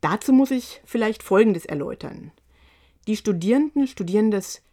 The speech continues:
Lehramt in der ersten Phase, also bis zum ersten Staatsexamen.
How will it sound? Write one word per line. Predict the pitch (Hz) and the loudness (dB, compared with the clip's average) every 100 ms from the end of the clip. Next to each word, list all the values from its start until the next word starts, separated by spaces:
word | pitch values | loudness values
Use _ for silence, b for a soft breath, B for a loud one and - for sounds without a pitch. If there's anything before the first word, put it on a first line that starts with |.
| _ - | _ -4
Lehramt | 151 165 233 277 277 | 2 2 2 2 2
in | 214 214 | 2 2
der | 202 | 2
ersten | 170 170 - 170 | -2 -6 -8 -10
Phase, | - - - 185 233 294 b b b - | -10 -6 -6 -2 -2 -4 b b b -4
also | 196 196 | -2 0
bis | - 294 - | -2 -2 -2
zum | 247 | -2
ersten | - 202 196 202 | 0 -2 -2 -6
Staatsexamen. | - 156 170 - - 135 - - 165 | -4 -4 -4 -10 -12 -10 -10 -12 -16